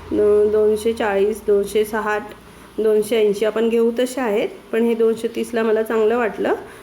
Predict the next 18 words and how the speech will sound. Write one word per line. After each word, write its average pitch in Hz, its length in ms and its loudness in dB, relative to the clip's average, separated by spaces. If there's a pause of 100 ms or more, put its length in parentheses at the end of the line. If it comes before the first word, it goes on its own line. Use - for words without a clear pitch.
(140)
कापड 220 280 -2
पण 233 240 -2
जाड 202 240 0
आहे 214 280 0 (340)
आणि 202 220 0
कलर 233 280 0
पण 254 220 -2 (100)
छान 208 180 2
आहे, 233 260 0 (1160)
म्हणून 220 280 0
मी 240 80 2
हे 240 100 2
एक 233 120 -2
माझ्यासाठीच 208 640 -2
आणलेलं 196 360 2
आहे. 208 240 -4 (1040)
तर 214 100 0
बघा, 220 340 0